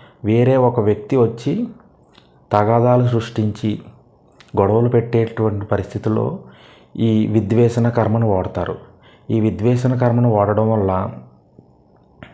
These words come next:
ఆటోమేటిక్‌గా వాళ్ళలో వాళ్ళకి గొడవలు వచ్చి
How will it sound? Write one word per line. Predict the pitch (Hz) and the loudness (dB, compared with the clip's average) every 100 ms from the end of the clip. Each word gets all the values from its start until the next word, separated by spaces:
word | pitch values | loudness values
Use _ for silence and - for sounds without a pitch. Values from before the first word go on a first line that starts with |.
| - _ _ - - - _ _ - - | -20 _ _ -20 -20 -20 _ _ -20 -4
ఆటోమేటిక్‌గా | 113 135 156 151 147 143 120 123 120 160 - - - _ _ - - - | 0 0 0 0 0 -2 0 2 0 -4 -10 -20 -20 _ _ -20 -18 -8
వాళ్ళలో | 98 104 107 131 143 147 | 0 2 4 4 4 4
వాళ్ళకి | 127 120 123 | 4 2 0
గొడవలు | 135 117 113 120 120 | 0 0 0 0 -2
వచ్చి | 110 - 104 113 190 | -4 -4 -4 -4 -8